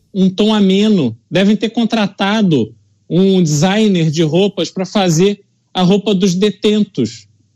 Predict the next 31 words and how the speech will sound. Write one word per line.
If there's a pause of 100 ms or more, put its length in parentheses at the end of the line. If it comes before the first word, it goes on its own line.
(360)
E
aí, (380)
eu
pergunto, (640)
por
que
que
o
detento
não
tava
com
uma
camisa
laranja? (840)
Porque
se
ele
sai
com
uma
roupa
laranja, (320)
fica
mais
fácil
de
identificar, (240)
inclusive
de
noite.